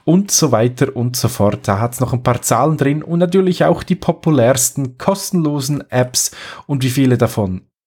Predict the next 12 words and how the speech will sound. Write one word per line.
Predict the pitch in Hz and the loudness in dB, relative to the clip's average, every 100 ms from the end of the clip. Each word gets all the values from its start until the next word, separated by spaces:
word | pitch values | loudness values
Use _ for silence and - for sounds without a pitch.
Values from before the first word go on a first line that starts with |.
| _ - | _ -14
Spiele | - - 156 233 | -12 -4 0 2
sind | 240 185 180 170 | 4 2 0 -2
und | 117 104 - | -4 -4 0
genau | 104 98 | 0 0
welche | - 98 160 202 190 | -2 0 2 2 0
Spiele | - - 143 135 | -2 -4 -2 0
das | 131 123 | 0 0
da | 131 120 | 2 2
am | - 117 | 0 -2
obersten | 117 - 123 120 120 120 | -4 -6 -4 -4 -4 -4
Platz | - 107 101 - | -2 -2 -2 -2
sind | 110 | -2